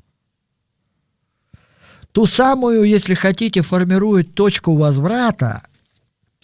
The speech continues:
которая, вокруг которой колеблется наша внутренняя жизнь,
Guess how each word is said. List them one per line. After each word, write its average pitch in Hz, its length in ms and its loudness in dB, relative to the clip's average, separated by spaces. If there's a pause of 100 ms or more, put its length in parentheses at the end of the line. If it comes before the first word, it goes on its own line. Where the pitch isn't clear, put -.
(580)
которая, 175 760 0 (920)
вокруг 196 380 -6
которой 226 560 2
колеблется 196 880 0
наша 151 600 -2 (1700)
внутренняя 160 680 2
жизнь, 147 460 -4